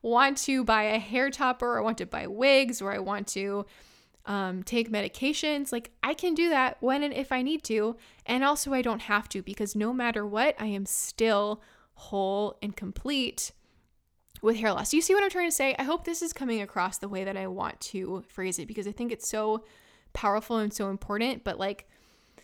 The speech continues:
<sighs> I try to absorb those echoes and reverberations of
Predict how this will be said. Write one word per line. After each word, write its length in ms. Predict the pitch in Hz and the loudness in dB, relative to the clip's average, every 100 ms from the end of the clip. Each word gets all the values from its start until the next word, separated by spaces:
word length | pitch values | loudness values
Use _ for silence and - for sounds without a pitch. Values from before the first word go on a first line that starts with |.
| _ _ - - _ _ _ - | _ _ -20 -20 _ _ _ -10
<sighs> 300 | - - - | -8 -6 0
I 100 | 247 | 0
try 220 | 240 262 | 2 0
to 120 | 285 | 4
absorb 800 | 277 226 208 202 196 196 208 202 220 - - - - - | 4 4 0 0 2 4 2 0 -6 -12 -20 -20 -14 0
those 200 | 214 214 | 0 2
echoes 440 | 202 226 233 233 226 | 0 2 4 4 2
and 160 | 220 | 0
reverberations 1000 | 208 202 208 196 190 190 - 208 202 208 - | 0 0 -2 0 -2 -2 0 0 0 0 0
of 460 | 208 202 196 196 | 0 2 0 -4